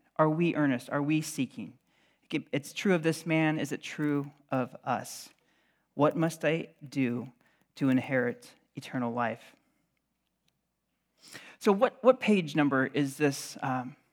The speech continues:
is this story, uh, found in your pew Bible? Anyone have that?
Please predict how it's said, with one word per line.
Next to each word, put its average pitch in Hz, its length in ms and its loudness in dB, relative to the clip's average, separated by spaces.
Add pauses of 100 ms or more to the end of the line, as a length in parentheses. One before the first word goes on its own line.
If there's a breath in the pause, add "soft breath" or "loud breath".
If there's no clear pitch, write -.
(140)
is 143 160 -4
this 143 140 -6
story, 131 580 -4 (180)
uh, 127 220 -4 (180)
found 135 200 4
in 131 100 2
your 120 80 -2
pew 135 200 -6
Bible? 120 400 -6 (520)
Anyone 160 220 0
have 147 200 0
that? 151 300 0